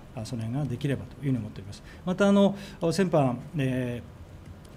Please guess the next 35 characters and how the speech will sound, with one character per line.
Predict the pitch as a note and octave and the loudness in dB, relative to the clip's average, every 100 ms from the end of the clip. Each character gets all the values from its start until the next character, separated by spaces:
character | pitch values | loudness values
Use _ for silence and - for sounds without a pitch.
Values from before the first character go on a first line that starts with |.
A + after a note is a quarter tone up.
| - - | -14 0
ー、 | |
い | |
わ | D#3 | 2
ゆ | |
る | |
せ-、 | C#3 F#3+ | 2 0
え | D#3 B2+ B2 A#2+ | 0 0 -2 -6
ー、 | - - - - - - - | -14 -18 -18 -18 -16 -12 0
看 | E3+ | 4
護 | F#3 | 4
師、 | F3+ B2+ A#2 - | 4 0 -4 -6
そ | E3 | -4
れ | |
か | E3+ | 0
ら、 | F3 F3 D#3 - | 2 2 0 -2
え | D3+ C3+ | -2 0
ー、 | |
保 | B2 | -2
健 | - A#3 | 0 2
師 | A3 C#3+ B2+ | 2 0 0
の | C3+ | 0
方 | C3 C#3 D3+ | 0 0 0
々 | C#3+ C#3 B2+ B2+ B2+ C#3 | 0 0 0 0 -2 0
の、 | F3+ F#3+ F#3 - - - | 2 2 0 -10 -18 -12
え | A#2+ A#2 B2+ | -8 -6 -4
ー、 | D#3+ | 2
い | |
わ | D3+ | 2
ゆ | |
る、 | A2+ - - - - | 0 -6 -12 -12 -8
え | A#2 A#2 A#2+ | -4 -4 -2
ー、 | |
こ | C3+ | 4
う、 | |
に-、 | C3+ F#3+ | 6 6